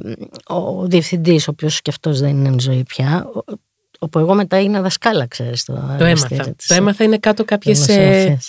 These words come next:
Speaker 2: είναι κάτω κάποιες, ε, μαθήτριές σου.
Speaker 1: Αλήθεια;
Speaker 2: Με
Speaker 1: Μμ.
Speaker 2: το που έμαθαν, μου λένε, «Α, ήταν καθηγήτριά μου».
Speaker 1: Πολύ χαίρομαι που προχωράνε τα παιδιά. Πήγα κατευθείαν, ρώτησα τι, πώς και τα λοιπά και βρέθηκα να είμαι στην, ε, στη σχολή,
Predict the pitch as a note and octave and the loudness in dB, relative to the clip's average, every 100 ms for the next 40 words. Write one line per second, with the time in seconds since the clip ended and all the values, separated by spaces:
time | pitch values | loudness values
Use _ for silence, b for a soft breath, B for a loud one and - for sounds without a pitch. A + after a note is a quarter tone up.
0 | B B _ G3+ G3+ G#3 G#3+ A3 G3+ - | B B _ 0 2 0 0 -2 -2 0
1 | G3 - G3 F#3+ G#3 G3 F3+ D#3+ D3+ - | -2 -2 0 0 0 0 4 4 4 2
2 | F#3 D#3+ C3 - F#3 D#3+ D#3+ D3+ F3+ A3 | 0 -2 -4 -4 0 2 2 2 2 0
3 | G#3 B3 C4+ F4+ G4 G#4 - _ _ - | -2 -4 -4 -2 2 0 -2 _ _ -6
4 | - F4+ E4+ D#4+ C#4 - D#3+ C3 B2+ D#3+ | -4 -4 -2 -2 -2 0 0 0 -2 0
5 | D#3 C#3 C#3 C3+ C#3 D3 B B B B | 0 0 0 0 -2 -6 B B B B
6 | _ _ - C#3 C#3+ - C#3 B2+ B2 E3 | _ _ -12 -2 -2 0 0 0 -2 -6
7 | D3+ C#3 C3+ B2+ B B B _ C#4+ C4+ | -8 -4 -2 -4 B B B _ 2 2
8 | F3 D#3 - G#3+ C#4+ D4+ B3+ F#3 F#3+ G#3+ | 0 -6 0 0 2 -2 0 2 2 0
9 | - G3+ G3 F#3+ F#3+ - E3+ D#3+ E3+ E4+ | -6 -4 -4 -4 -6 -6 -8 -6 -4 -4
10 | F#4+ C#4+ A#3 D4 - C4 A3+ A#3 A#3+ - | -4 -4 -2 -4 -2 -2 0 0 -2 0
11 | F#3+ F#3+ F3+ E3+ E3 D3+ - - E3+ - | 0 2 2 0 0 -2 -4 -2 -2 0
12 | E3+ G3 | 0 2